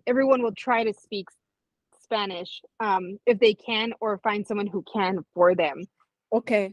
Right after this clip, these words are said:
Speaker 2: Sí, es, eh, eh, muchas gracias, eso es, este, muy importante. Y bueno, eh, tú trabajando de ahí, desde adentro, ¿qué material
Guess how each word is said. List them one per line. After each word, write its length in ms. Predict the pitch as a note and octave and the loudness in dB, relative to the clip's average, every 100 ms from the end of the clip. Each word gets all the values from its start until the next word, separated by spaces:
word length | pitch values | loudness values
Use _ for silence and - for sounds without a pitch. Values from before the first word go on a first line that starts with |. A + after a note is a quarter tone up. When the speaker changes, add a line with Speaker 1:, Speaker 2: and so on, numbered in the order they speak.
| - _ _ _ _ _ - | -10 _ _ _ _ _ -2
Speaker 2:
Sí, 240 | B3 B3 | 4 4
es, 200 | A3+ A#3+ | 4 2
eh, 180 | - C4 | 0 0
eh, 140 | - - | 0 -2
muchas 380 | A#3+ C#4 F#4 D#4+ | 0 -2 0 2
gracias, 380 | B3 C4+ B3 | 2 2 0
eso 200 | A#3+ A#3+ | -4 -4
es, 120 | C4 - | -4 -4
este, 340 | A3+ - - | -6 -4 -4
muy 220 | A3 B3 | -2 -2
importante. 720 | C4+ C#4+ G#3 - B3 B3 A3+ - - - - _ _ | -2 -2 -2 0 0 2 0 -2 -16 -20 -20 _ _
Y 100 | C4+ | 4
bueno, 320 | C#4+ E4+ F4 - _ _ _ _ - | 6 4 2 -2 _ _ _ _ -20
eh, 100 | - _ _ A#3 - | -20 _ _ -18 -4
tú 420 | - D4+ E4+ E4 _ _ | 0 2 0 -4 _ _
trabajando 600 | C4+ A#3+ B3 D4 C4+ D4 | 2 4 4 2 2 4
de 80 | C#4 | 4
ahí, 320 | A#3+ B3 C4+ | 2 0 -2
desde 280 | C4 A#3 A3+ | 0 0 0
adentro, 540 | G#3+ A#3+ B3 C4+ C#4+ - - _ _ | 0 -2 0 0 0 -2 -20 _ _
¿qué 180 | - E4 | -2 0
material 880 | F4 F#4+ G4 C4+ B3 B3 B3+ C#4+ C#4+ | 2 0 0 2 4 4 2 -2 -6